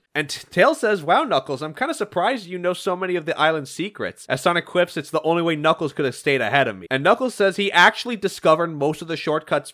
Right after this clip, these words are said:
pretty recently when I was looking for, across the island for any metal virus remains. "There are still whole regions I haven't explored."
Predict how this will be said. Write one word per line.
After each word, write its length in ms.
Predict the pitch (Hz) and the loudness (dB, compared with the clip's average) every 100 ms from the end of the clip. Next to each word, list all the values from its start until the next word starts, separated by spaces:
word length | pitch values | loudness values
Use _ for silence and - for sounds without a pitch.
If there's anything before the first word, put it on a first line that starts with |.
| _ | _
pretty 300 | - 330 311 | -4 -2 -2
recently 420 | 247 262 247 196 | -4 -6 -6 -4
when 140 | 170 170 | 0 2
I 80 | |
was 120 | 170 151 | 2 0
looking 380 | 165 175 170 | -6 -6 -14
for, 240 | 147 165 - - | -4 -4 -4 -8
across 420 | 135 - 165 151 | -6 0 0 0
the 100 | 131 | 0
island 360 | 147 160 147 | 2 2 -2
for 100 | 147 131 | -4 -2
any 180 | 139 | -4
metal 260 | 135 135 139 | -2 -2 0
virus 380 | 117 107 98 113 | -2 -2 -6 -10
remains. 420 | 101 92 92 - _ _ _ _ - | -12 -12 -14 -20 _ _ _ _ 0
"There 140 | 143 | 2
are 100 | 190 | 2
still 480 | - 226 190 139 123 | 0 0 0 0 -4
whole 400 | - - 220 190 | -8 0 2 2
regions 420 | 185 202 160 135 | 0 -4 -4 -2
I 120 | 123 | -2
haven't 340 | 131 135 120 104 | 2 2 2 -10
explored." 720 | - - 127 139 110 90 | -14 -10 -2 0 0 -4